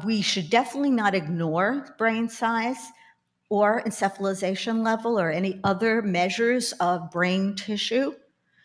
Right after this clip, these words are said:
but putting it in perspective and saying that,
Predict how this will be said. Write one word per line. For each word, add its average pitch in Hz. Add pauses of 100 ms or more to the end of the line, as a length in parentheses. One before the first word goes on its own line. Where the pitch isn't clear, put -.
(320)
but 277
putting 277
it 247
in 233
perspective 175 (300)
and 175
saying 196
that, 170